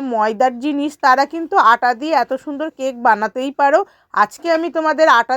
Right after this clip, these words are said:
দিয়ে কেক বানিয়ে দেখিয়েছি, এরপরে তোমাদেরকে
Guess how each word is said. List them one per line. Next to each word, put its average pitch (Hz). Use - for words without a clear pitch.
দিয়ে 311
কেক 311
বানিয়ে 311
দেখিয়েছি, 311
এরপরে 311
তোমাদেরকে 311